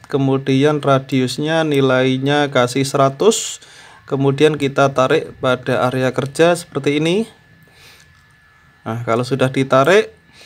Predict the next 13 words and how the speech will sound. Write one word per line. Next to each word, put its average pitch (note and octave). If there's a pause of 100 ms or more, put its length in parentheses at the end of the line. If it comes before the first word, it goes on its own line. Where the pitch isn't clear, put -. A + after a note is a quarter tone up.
(260)
kemudian D3
gunakan C#3 (120)
max D#3
selection. D#3 (680)
Di C3+
max C3
selection C3+
ini E3+
sama, D3+
feedernya C#3
kasih C#3
nilai C3+
nol, G3